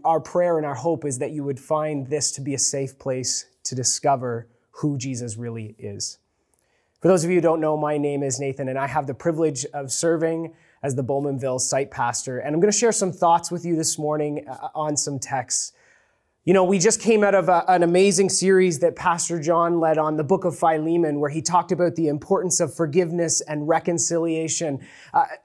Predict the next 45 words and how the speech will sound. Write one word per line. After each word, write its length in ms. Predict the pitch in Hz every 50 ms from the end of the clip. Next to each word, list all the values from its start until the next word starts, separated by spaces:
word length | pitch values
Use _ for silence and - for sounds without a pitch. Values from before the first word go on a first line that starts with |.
| _ - -
amongst 460 | 196 196 196 220 233 233 - - -
some 200 | - 220 208 165
very 280 | 156 202 214 214 208 175
difficult 500 | 165 196 190 196 196 - 175 180 175 -
topics. 540 | - - 175 175 165 175 151 139 - -
And 100 | 170 175
if 100 | 170 175
you 80 | 170 180
didn't 280 | 151 190 233 233 226 214
listen 260 | 208 185 - 180 165
to 60 | 170
that 180 | 160 160 160 156
series, 340 | - - 170 160 160 151
you 80 | 143 151
should 200 | 120 - 175 170
go 100 | 175 170
back 320 | 143 175 156 156 147 -
and 100 | 156 143
listen 300 | 143 147 139 - - 147 131
to 160 | - 127 117
it. 140 | 104 92 _ _ _ _ _ _ _ _ _ _ _ _ _ - - _ -
But 320 | - 185 165 - - _ _ -
I 60 | 202
don't 220 | 202 214 240 247 226
know 140 | 233 233 226
about 280 | 180 208 196 185 175
you, 300 | 170 180 208 233 226 214
but 180 | 160 190 180 -
this 180 | 208 208 -
is 140 | 240 202 170
the 80 | 196 190
first 480 | 202 - - 220 214 214 208 - -
week 320 | 170 175 185 208 202 208 185
of 140 | 156 139 147
March, 520 | 165 170 190 190 180 151 139 123 - - -
and 200 | 180 185 185 185
March, 680 | 185 180 190 208 220 233 240 233 233 - - - - _ _ _ _ _
for 120 | - 196 185
most 500 | 175 175 175 190 214 247 233 - - 208
of 120 | 165 156
us, 280 | 165 156 147 - - -
marks 520 | 165 160 165 196 202 202 202 208 - -
the 160 | - 156 180
one-year 680 | 175 165 170 190 208 214 214 208 202 202 202 208 202 190
mark 520 | 180 151 135 123 120 113 - - - -